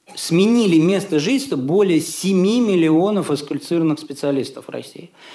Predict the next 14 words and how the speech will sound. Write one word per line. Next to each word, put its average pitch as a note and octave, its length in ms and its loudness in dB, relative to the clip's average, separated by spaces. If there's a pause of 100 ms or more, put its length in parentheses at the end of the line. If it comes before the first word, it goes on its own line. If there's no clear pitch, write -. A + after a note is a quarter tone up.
(240)
И E3+ 120 0
больше F#3+ 460 0
всех C#4+ 360 -2
привлекли, F3+ 600 0
вот B2 220 -4
мы C#3+ 100 2
это C#3 140 -2
видим, F#3 500 0 (260)
это, C3 760 -2
э, - 40 -2
значит, C3 300 -2
сверху F3 380 0
вниз, E3+ 380 2
это C#3 440 -4